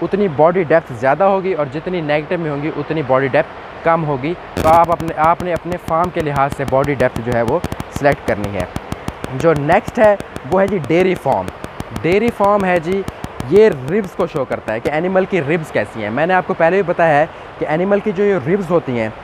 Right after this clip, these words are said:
ये शो करती हैं कि animal आगे कैसा milk production में कैसा perform करेगा। तो इसमें डेयरी फार्म में हम देखते क्या हैं कि रिब्स के दरमियान का फासला कितना है, ठीक है। ये जो रिब्स हैं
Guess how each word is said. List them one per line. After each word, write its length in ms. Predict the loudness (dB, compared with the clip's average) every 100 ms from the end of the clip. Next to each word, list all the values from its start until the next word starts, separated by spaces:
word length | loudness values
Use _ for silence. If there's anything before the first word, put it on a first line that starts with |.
| -16 -16 -12 -8 4
ये 140 | 4
शो 200 | 4 0
करती 260 | 0 -2 -2
हैं 60 | -2
कि 80 |
animal 400 | 0 0 2 0 0 -12 -18 0
आगे 240 | 2 2 0
कैसा 360 | 2 2 2
milk 240 | 0 -2 0
production 400 | 0 0 0 -2
में 100 | 0
कैसा 220 | 0 0
perform 360 | -2 -2 -2 -2
करेगा। 380 | -2 -2 -2 -6 -10 -18 -18 0
तो 220 | 2 2 0
इसमें 360 | -4 0 2
डेयरी 220 | 2 2 2
फार्म 240 | 2 2
में 80 | 2
हम 100 | 0
देखते 340 | -2 2 0
क्या 180 | 2 2
हैं 180 | 2 0 -6 -18 -18 -2
कि 160 | 2 2
रिब्स 360 | 2 -2 -2
के 100 | -2
दरमियान 420 | 0 2 2 2
का 100 | 2
फासला 460 | 0 4 2 4 0
कितना 300 | 0 -6 -6
है, 160 | -4 -8 -12 -10
ठीक 200 | -8 -2
है। 120 | -2 -2 -8 -8 -2
ये 60 |
जो 120 | 2
रिब्स 320 | 2 2 0 -2
हैं 200 | -2